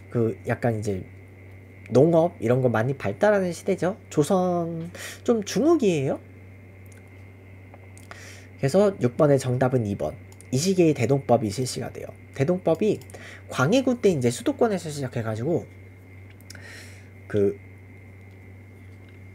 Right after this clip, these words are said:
숙종 때는 평안도, 함경도 빼고 전국에서 다 해요.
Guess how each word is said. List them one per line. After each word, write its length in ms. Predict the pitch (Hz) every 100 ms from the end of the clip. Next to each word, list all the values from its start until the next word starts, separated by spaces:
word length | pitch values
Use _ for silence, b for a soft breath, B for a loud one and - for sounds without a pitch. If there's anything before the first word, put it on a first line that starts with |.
| - - - - -
숙종 600 | - 320 - - 330 320
때는 400 | 247 202 233 262 - - - - - - -
평안도, 580 | - 359 392 359 311 269
함경도 640 | 294 330 320 302 262 247
빼고 340 | 220 208 214 202
전국에서 560 | - 120 131 127 120
다 180 | - 113
해요. 260 | 98 85